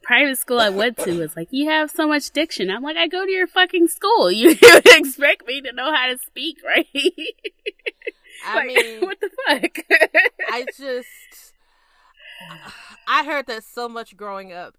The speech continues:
Speaker 2: and it was just so annoying. Like, I remember a white lady told me,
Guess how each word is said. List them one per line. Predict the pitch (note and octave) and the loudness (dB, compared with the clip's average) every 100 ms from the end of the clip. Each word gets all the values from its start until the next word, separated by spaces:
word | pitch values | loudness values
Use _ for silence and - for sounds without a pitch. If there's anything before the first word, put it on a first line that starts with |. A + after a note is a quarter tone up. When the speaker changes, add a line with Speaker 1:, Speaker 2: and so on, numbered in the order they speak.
| _ | _
Speaker 2:
and | G3 F3 E3+ _ | -20 -18 -20 _
it | G3 | -20
was | G3 - | -20 -20
just | F#3 _ G#3 | -20 _ -14
so | F3+ - | -14 -14
annoying. | F3+ E3 E3+ E3 E3 E3 _ _ _ _ | -20 -18 -18 -18 -20 -20 _ _ _ _
Like, | F#3+ F3+ - | -12 -10 -6
I | A3+ | -6
remember | B3 A#3+ A3+ A3 G#3 - | -6 -12 -18 -16 -18 -18
a | F#3 | -14
white | F#3+ G3 - | -12 -12 -14
lady | F#3 F3 E3+ | -18 -18 -20
told | _ F3+ F3+ E3+ | _ -16 -16 -16
me, | E3+ E3 | -20 -20